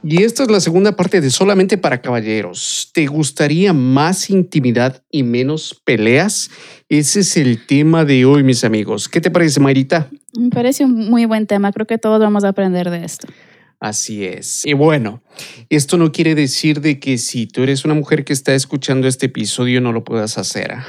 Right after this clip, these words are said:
Speaker 1: Al contrario, bienvenida y por favor asegúrate de compartir esta información con tu pareja, con tu esposo, con tu novio,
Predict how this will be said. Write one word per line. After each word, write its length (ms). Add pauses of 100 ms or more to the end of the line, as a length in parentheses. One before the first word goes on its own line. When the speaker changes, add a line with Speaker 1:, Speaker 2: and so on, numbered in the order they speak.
Speaker 1:
Al 240
contrario, 720
bienvenida 880
y 160
por 320
favor 420
asegúrate 640
de 100
compartir 500
esta 180
información 640
con 180
tu 100
pareja, 420
con 160
tu 120
esposo, 440
con 200
tu 120
novio, 480